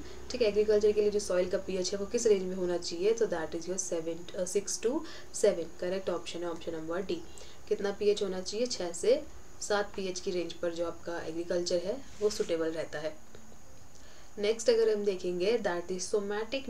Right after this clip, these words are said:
number in, chromosome number in the somatic cells। ठीक है, अब जो सोमैटिक सेल्स हैं उनके अंदर जो क्रोमोसोम नंबर होगा, मेज के सोमैटिक सेल्स में कितना क्रोमोसोम नंबर रहता है? That is your, कितना रहेगा? ट्वेंटी।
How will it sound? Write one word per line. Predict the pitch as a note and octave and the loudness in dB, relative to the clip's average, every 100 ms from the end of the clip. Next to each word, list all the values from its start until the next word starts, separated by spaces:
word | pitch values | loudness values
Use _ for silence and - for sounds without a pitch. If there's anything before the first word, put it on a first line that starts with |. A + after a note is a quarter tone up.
| G3 | -2
number | F3 E3+ F3 F#3+ G3 | -4 -4 -2 -2 -2
in, | F#3+ G3+ - - - - - | -6 -8 -8 -10 -10 -10 2
chromosome | A3+ G#3+ A#3 B3+ A#3 | 4 4 6 6 4
number | F#3+ F3 F3 G3 G#3 | 0 -2 -4 -4 -4
in | F#3+ F3+ | -4 0
the | G#3+ - | 0 2
somatic | A#3 A3 A3+ A#3 B3 | 0 0 0 -2 -2
cells। | - - D#3+ E3 - - - | -4 -4 -4 -4 -6 -8 -8
ठीक | G#3 A3 | -2 0
है, | |
अब | F3+ F3+ F3+ | 0 -2 -4
जो | G#3 | -4
सोमैटिक | - F#3 F#3 F3+ F3+ - | -2 -4 -4 -2 -2 -2
सेल्स | - F3+ F3 F3 | 0 0 -2 -4
हैं | E3+ E3+ A3 A#3 - - - | -8 -6 -6 -8 -10 -10 -8
उनके | G3 G3 A3 | -6 -2 0
अंदर | A3 F3 F3+ | 2 0 0
जो | F3 G#3 | 2 0
क्रोमोसोम | - G3+ G#3+ A3+ A3 | 0 0 2 2 2
नंबर | F3+ E3+ F#3 | -2 -2 -4
होगा, | F#3+ D#3+ - - - - - | -4 -6 -8 -10 -10 -10 -4
मेज | F#3 F#3 G#3 - | 0 0 0 0
के | A3+ | 2
सोमैटिक | A3 F#3+ F3 F3+ G3 | 2 0 -2 -4 -4
सेल्स | F#3 F3 F3 | 0 0 -2
में | F3+ | -4
कितना | F#3 G3 G3+ | -4 -2 0
क्रोमोसोम | G3+ G3 F#3+ F#3+ | 0 -2 -2 -4
नंबर | F#3 F3+ F3 F#3 | -4 -4 -4 -4
रहता | F3+ E3+ | -4 -6
है? | D#3+ G3 | -4 -4
That | G#3 E3+ - E3+ | -4 -6 -6 -6
is | F3+ | -6
your, | D#3+ E3 B3+ D4 - - | -4 -2 -2 -4 -8 -4
कितना | - A#3 | 0 2
रहेगा? | B3+ B3 A3 F3 - - - | 4 4 2 0 -4 -8 -4
ट्वेंटी। | G3 F3+ F3+ D#3 | -2 -2 -2 -4